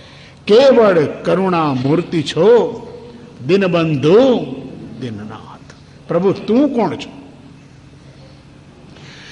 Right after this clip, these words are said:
મને મારું ઓળખાણ નથી. હવે પ્રભુનું ઓળખાણ છે સાધકને. આપણા ઓળખાણથી તો સૈકો પાપડ ભંગાય એમ નથી. સંસાર સાગર તરવાની વાત તો દૂર રહી,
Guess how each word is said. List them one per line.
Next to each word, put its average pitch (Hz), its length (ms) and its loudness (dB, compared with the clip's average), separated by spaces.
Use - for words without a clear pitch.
મને 254 260 4
મારું 285 440 4
ઓળખાણ 330 460 4
નથી. 233 500 0
હવે 175 160 0
પ્રભુનું 208 600 2
ઓળખાણ 220 340 0
છે 226 140 2
સાધકને. 185 640 -2
આપણા 220 480 2
ઓળખાણથી 254 600 4
તો 247 160 2
સૈકો 233 420 4
પાપડ 220 420 0
ભંગાય 202 400 2
એમ 240 360 0
નથી. 156 380 -2
સંસાર 208 480 2
સાગર 196 380 2
તરવાની 208 480 2
વાત 185 260 0
તો 190 100 2
દૂર 185 360 4
રહી, 104 160 -4